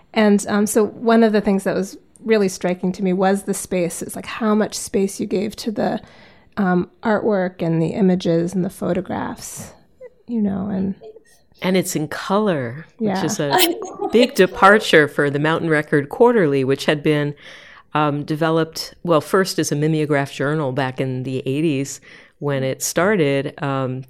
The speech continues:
Speaker 2: to being a print journal with a color cover, but black and white content. So the emphasis was on kind of, um,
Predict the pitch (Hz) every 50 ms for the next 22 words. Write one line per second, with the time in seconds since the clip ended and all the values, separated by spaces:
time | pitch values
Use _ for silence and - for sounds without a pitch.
0 | _ - - - 160 151 139 147 143 143 143 135 135 127 127 127 - - 190 190
1 | 190 - 160 143 135 135 131 131 139 _ _ _ _ _ _ _ _ _ _ _
2 | _ - - 139 147 143 143 139 139 - - - 170 160 156 151 147 - - -
3 | 147 143 156 175 190 208 214 - _ _ _ - 151 139 135 - - - 147 143
4 | 143 - 143 143 135 135 135 - 170 214 214 202 - - 147 131 120 - - -
5 | 160 143 143 151 160 160 160 156 - 160 151 - - 143 - - 139 135 135 135
6 | 131 - - - - - - - - _ _ _ _ _ - - 156 156 143 139
7 | 139 135 143 135 131 127 135 139